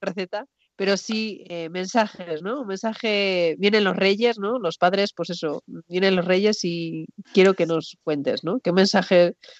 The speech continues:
nos podrían transmitir hoy los Reyes a los niños, ¿no? Porque parece como que los Reyes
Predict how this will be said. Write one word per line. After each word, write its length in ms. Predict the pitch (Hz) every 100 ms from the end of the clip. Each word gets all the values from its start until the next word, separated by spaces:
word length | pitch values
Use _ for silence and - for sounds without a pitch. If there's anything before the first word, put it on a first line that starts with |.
| _ -
nos 200 | 175 170
podrían 380 | 185 175 196 196
transmitir 500 | 196 190 180 208 202
hoy 100 | 208
los 160 | 196
Reyes 400 | - 165 156 147
a 60 | 156
los 180 | 143 -
niños, 260 | 135 127
¿no? 120 | 165 247
Porque 280 | 185 165
parece 300 | 151 - 175
como 220 | 175 170 175
que 120 | 170
los 120 | 165
Reyes 480 | 180 185 220 262